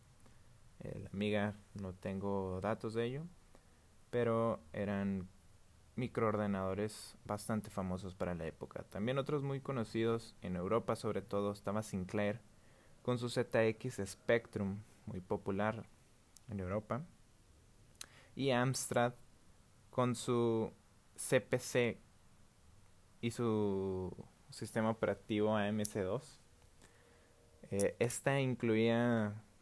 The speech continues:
dentro de ella, dentro del microordenador, un lector de cintas, porque como ya sabemos, los microordenadores de esa época corrían sus juegos y aplicaciones mediante cintas y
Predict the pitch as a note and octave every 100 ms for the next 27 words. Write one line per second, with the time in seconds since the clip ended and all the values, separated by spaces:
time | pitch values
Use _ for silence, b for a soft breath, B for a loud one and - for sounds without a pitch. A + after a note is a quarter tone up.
0 | - - - - A#2+ A#2+ A2+ G#2 G2 G#2
1 | A#2 E3+ F3 F#2+ F2+ - G2 G2+ - F#2+
2 | F#2+ F#2+ F#2 F#2+ G2+ A2+ - - - G#2+
3 | G2+ G2 F2+ - F#2+ G2 G2+ - A#2 G#2
4 | - G#2 - - - - G2+ - A2+ G#2
5 | G2+ C3 G#2+ F#2+ G2 G#2 - - b b
6 | b b b b - A2 A2 G#2+ A2 G2+
7 | G#2 G#2 G2 G#2+ G#2+ A2+ - G2 G2 -
8 | A2+ G2+ A2 - - - - - A#2 G#2+
9 | G#2+ G#2+ G#2 F#2 F#2 G#2+ G#2+ G#2+ A2+ G2+
10 | G#2+ - F#2 - G2 G2 F#2+ - G2 G2
11 | F#2+ F#2 - F#2 F#2 F2+ C3+ B2 A#2 -
12 | A2 A2 - - b b b b b b
13 | - - C#3 C#3 C#3 C#3+